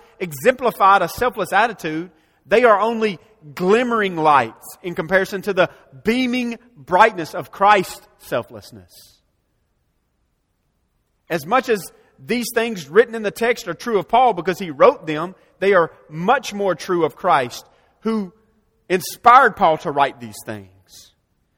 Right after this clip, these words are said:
So as we look at the text together, let's see Christ as supreme in selflessness in all that Paul communicates to us. So let's look at the text again together, not focusing on Paul or Timothy or Epaphroditus,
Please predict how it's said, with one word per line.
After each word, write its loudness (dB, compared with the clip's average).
So 2
as 0
we -6
look 0
at -10
the -8
text -4
together, -2
let's -4
see -8
Christ 2
as 2
supreme -4
in -4
selflessness -2
in -2
all 4
that -2
Paul 0
communicates -8
to -10
us. -12
So -8
let's 0
look 0
at -4
the 2
text -2
again -4
together, -2
not 4
focusing 0
on 0
Paul 4
or -4
Timothy -6
or 0
Epaphroditus, -2